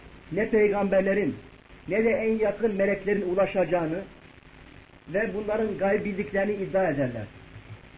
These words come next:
Kat'i surette hata etmediklerini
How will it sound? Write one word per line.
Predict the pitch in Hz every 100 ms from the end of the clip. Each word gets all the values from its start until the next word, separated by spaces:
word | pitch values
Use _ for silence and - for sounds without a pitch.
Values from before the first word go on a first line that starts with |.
| -
Kat'i | 277 - 226 233 -
surette | 202 202 220
hata | 214 208 180 185 202
etmediklerini | 202 196 208 196 170 180 202